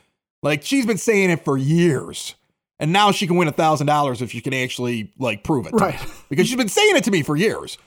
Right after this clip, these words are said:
Speaker 2: She's talking the talk, but now a thousand dollars if she can walk the walk.
Speaker 1: Right. You get lots of friends that walk around and be like, "Oh, yeah, yeah, yeah, we're close family friends with Frank Thomas." Are you?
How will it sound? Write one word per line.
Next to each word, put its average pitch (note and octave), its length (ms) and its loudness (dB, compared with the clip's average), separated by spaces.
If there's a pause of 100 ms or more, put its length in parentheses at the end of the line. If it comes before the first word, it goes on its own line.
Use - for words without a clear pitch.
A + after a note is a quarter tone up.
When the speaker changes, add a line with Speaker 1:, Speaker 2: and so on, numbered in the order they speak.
(160)
Speaker 2:
She's A#3 220 -6
talking C#4 440 2
the A3 100 2
talk, G#3 500 2
but G3+ 120 0
now F#3+ 300 4
a F3+ 40 0
thousand G3 460 0
dollars F#3 520 2
if F3 260 -2
she F3 140 0
can E3 180 -2
walk D3+ 320 0
the D#3 80 -6
walk. D3+ 580 -4 (160)
Speaker 1:
Right. F3+ 240 0
You A#3 120 0
get F4 160 2
lots D#4 320 2
of C4 100 0
friends B3 280 2
that G3 100 6
walk F#3 280 4
around F#3+ 200 4
and E3+ 60 2
be D#3+ 80 2
like, D3 200 -2
"Oh, A#3+ 140 4
yeah, A#3 160 6
yeah, F#3+ 160 6
yeah, C#3+ 80 2
we're F#3 160 2
close A3 280 4
family F#3+ 320 2
friends E3 320 0
with A#2 100 -6
Frank B2+ 260 -4
Thomas." - 440 -6
Are C#4 180 2
you? D4+ 220 2